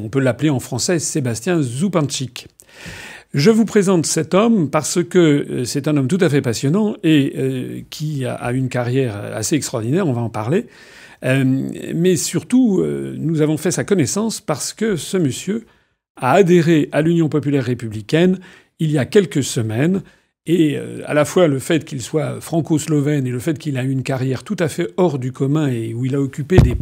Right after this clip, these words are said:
postes tout à fait éminents, euh, m'a suggéré de lui proposer un entretien pour qu'il explique un petit peu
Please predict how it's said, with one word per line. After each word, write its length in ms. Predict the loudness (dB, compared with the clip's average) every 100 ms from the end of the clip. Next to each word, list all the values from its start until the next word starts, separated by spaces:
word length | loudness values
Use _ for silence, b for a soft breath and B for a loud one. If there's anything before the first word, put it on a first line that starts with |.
| -8 -16 -18 -6
postes 400 | -6 -6 -10 -10
tout 140 | -6 -6
à 80 |
fait 340 | -6 -6 -6 -2
éminents, 500 | 2 4 4 2 -2 B B B B B B B -4
euh, 200 | -2 2
m'a 540 | 4 6 4 0 -4
suggéré 580 | -4 -2 0 0 0 -2
de 420 | -6 -2 0 0
lui 240 | -2 -6 -6
proposer 560 | -8 -6 -4 -4 -6 -4
un 180 | 0 2
entretien 760 | 2 0 -4 -4 -8 -6 -6 -10 _ _ _ _
pour 200 | -2 -2
qu'il 180 | -2 -6
explique 360 | -6 -6 -6 -6
un 80 |
petit 180 | -8 -6
peu 180 | -6 -6